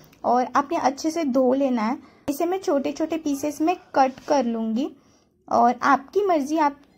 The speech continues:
अ, चाहे तो बड़े बड़े पीसेस में भी कट कर सकते हो, तो मैं कट कर लूँगी। और यहाँ पे देख सकते हो दोस्तों, मैंने कढ़ाई भी चढ़ा दी है गैस पे और उसमें ऑयल डाल दिया है। ऑयल डालने के बाद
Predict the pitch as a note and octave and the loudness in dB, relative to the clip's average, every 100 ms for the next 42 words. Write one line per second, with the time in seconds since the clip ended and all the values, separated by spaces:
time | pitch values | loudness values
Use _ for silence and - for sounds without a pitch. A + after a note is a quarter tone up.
0 | A3+ A3+ A#3+ C#4+ C4+ C#4 F4+ C#4+ A#3+ B3 | -4 -4 0 0 2 0 0 2 2 2
1 | C4+ C#4 C#4 C4+ C#4+ C#4 - C#4+ C#4+ D#4+ | 0 -2 -2 -4 -4 -8 -6 -4 -2 -4
2 | D#4+ B3+ B3 D4 C#4+ C#4 A#3 - - B3+ | -2 -2 -2 -2 -2 -2 -6 -8 -8 -6
3 | E4 - _ _ - C4 C4 C4 A#3+ A3 | -6 -10 _ _ -8 -4 -4 -2 -2 -2
4 | - C#4 B3+ B3 A#3 B3+ - - _ _ | -2 0 0 0 0 -2 -8 -16 _ _
5 | - A#3 A#3 B3+ B3 B3 C4 C#4 - F4+ | -6 -2 0 0 0 0 0 -2 -2 -4
6 | E4 D#4 B3 B3 B3+ D4 C4+ C4+ C4+ A#3 | -4 -2 0 0 -2 -2 -2 -2 0 0
7 | G3+ A#3 D#4+ F#4 E4 C#4 A#3+ B3 A#3+ A3+ | 0 -2 -2 0 2 0 0 0 0 0
8 | A3+ A#3 - - A4+ - - - - A#3 | 0 -2 -10 -8 -8 -10 -20 -20 -4 0
9 | A#3 C4 C4+ B3+ A3+ A#3 C#4 D4 C4+ B3 | 2 0 -2 0 2 2 2 4 4 4
10 | A#3+ A#3+ A#3+ - - _ _ _ _ _ | 0 0 0 -2 -12 _ _ _ _ _
11 | _ _ _ _ A3 A#3 D4 D#4 D4+ D4+ | _ _ _ _ 2 2 2 2 2 0
12 | C#4+ D4 C#4+ D#4+ | -2 -2 2 0